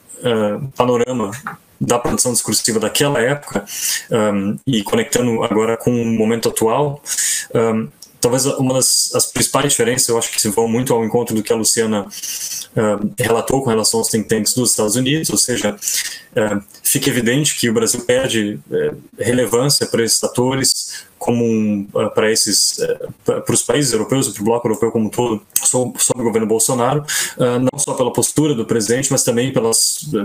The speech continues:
pela conjuntura brasileira de alguns anos, ainda que, eh, antecede, inclusive, a eleição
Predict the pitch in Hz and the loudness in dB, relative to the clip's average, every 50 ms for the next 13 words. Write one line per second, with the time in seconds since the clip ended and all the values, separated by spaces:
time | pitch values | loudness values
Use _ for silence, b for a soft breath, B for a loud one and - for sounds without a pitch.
0 | - - - 127 110 113 - 131 117 113 117 107 143 135 135 117 117 107 101 104 | -2 -2 0 2 2 2 2 0 0 0 0 0 0 0 0 0 0 0 2 2
1 | 104 110 123 127 131 110 101 - 104 101 107 107 113 107 92 113 123 113 - 117 | 2 2 2 0 0 0 0 0 0 0 0 0 0 0 0 0 0 2 2 2
2 | 117 135 - - 107 104 110 110 104 - - - - - - - - - 113 110 | 2 2 0 0 2 2 0 0 -2 -4 -8 -16 -18 -16 -12 -10 -6 -4 -4 -4
3 | 120 110 - 113 - - - 127 131 127 117 104 - 107 98 - 110 110 110 107 | -4 -2 0 0 2 2 2 0 0 0 0 0 0 0 0 0 0 0 0 2
4 | 104 104 - - 110 104 107 | 2 0 0 0 0 0 -2